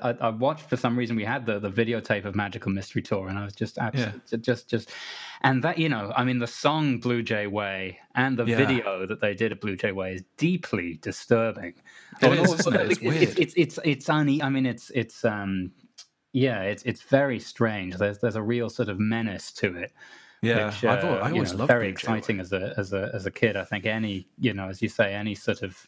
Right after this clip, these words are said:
Speaker 1: breach of authority or, or, you know, some
Speaker 2: But I
Speaker 1: kind
Speaker 2: think
Speaker 1: of
Speaker 2: that's the thing. I mean, that's, I remember that as a kid being so, I just used to find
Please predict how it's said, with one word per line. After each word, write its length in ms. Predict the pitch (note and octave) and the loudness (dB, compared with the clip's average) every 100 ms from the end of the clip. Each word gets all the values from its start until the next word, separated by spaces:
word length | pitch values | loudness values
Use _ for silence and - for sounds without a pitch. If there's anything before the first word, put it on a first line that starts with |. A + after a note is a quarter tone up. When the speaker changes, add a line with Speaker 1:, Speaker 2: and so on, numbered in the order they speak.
| - | -4
Speaker 1:
breach 340 | B2 G#2 - | -2 -2 -4
of 100 | G2+ | -2
authority 580 | G#2 - G#2 G2 - G2 | -2 -2 -4 -4 -6 -8
or, 100 | F#2+ G2 - | -8 -12 -10
or, 100 | G#2 - | -10 -6
you 80 | A#2 | -6
know, 140 | G2 F#2+ | -4 -8
some 260 | - G#2+ | -8 -2
Speaker 2:
But 100 | G#3+ | 0
I 20 | G#3+ | 2
Speaker 1:
kind 160 | G#3+ | 2
Speaker 2:
think 80 | E4+ | 2
Speaker 1:
of 40 | A#3+ | 0
Speaker 2:
that's 200 | G3+ - | 0 -4
the 80 | D#3+ | -4
thing. 320 | D3+ C3 A#2+ | 0 0 0
I 140 | - D3 | 0 0
mean, 120 | D#3 | 2
that's, 220 | F#3 F3 | -2 -4
I 180 | F#3 D3+ | -2 0
remember 320 | E3+ F3+ C#3 | 2 2 2
that 180 | A2 G#2 | 0 0
as 140 | A2 G#2 | -2 -6
a 60 | |
kid 240 | - A2+ F#2+ | -6 -6 -2
being 240 | A2 G#2+ | 0 0
so, 500 | - A#2+ A#2 G#2+ G#2 - | 0 2 2 0 -2 -4
I 60 | |
just 260 | B2+ B2+ - | -4 -6 -4
used 160 | A#2+ - | -4 -6
to 60 | |
find 640 | - - B2 A#2+ A2 G#2 | -8 0 2 4 2 -2